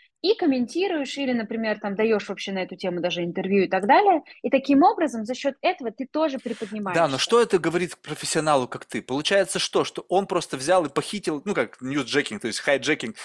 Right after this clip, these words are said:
Speaker 2: То есть, по сути, это он как бы захватил это и присовокупил магнитуду этого события для того, чтобы самовыпендриться. Ну,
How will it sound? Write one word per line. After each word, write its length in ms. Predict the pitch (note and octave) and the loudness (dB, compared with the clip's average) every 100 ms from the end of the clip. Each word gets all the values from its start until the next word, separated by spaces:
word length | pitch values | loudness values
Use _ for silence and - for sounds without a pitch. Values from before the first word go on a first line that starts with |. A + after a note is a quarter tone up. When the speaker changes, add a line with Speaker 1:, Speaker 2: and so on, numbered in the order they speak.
| - | -4
Speaker 2:
То 60 | |
есть, 120 | C#3+ - | -2 0
по 80 | |
сути, 260 | D3+ A3+ - | 0 0 2
это 180 | E3 E3 | 2 2
он 60 | |
как 180 | D3 E3 | 0 -2
бы 80 | C#3+ | 0
захватил 680 | C3 D#3+ E3+ F3+ - F#3 - | -2 0 -2 0 0 -2 0
это 380 | A3+ C4 D#3 - _ | 0 2 -2 -2 _
и 160 | F3+ F#3 | -18 -12
присовокупил 1000 | - F3+ - D#3 D#3 - - G3+ E3+ - - - _ _ | -2 -2 -2 -4 -6 -8 -6 2 2 0 -10 -20 _ _
магнитуду 840 | A3 G#3+ F#3+ F3 G3+ - G#3+ D#3 D#3 | -10 0 0 2 -2 -2 -6 2 2
этого 300 | D#3+ D#3 D3+ | 2 -2 -2
события 500 | - E3+ D4+ D4 E3 | -2 0 -2 -2 -4
для 140 | D#3 | -4
того, 200 | E3+ G3+ | -2 -2
чтобы 300 | - E3+ D3+ | -2 -8 -8
самовыпендриться. 1000 | - F3+ E3 D3+ D#3 A2+ A#2 - - - _ _ _ _ _ | -4 -4 -2 -6 -6 -10 -14 -10 -10 -10 _ _ _ _ _
Ну, 200 | E4 | -2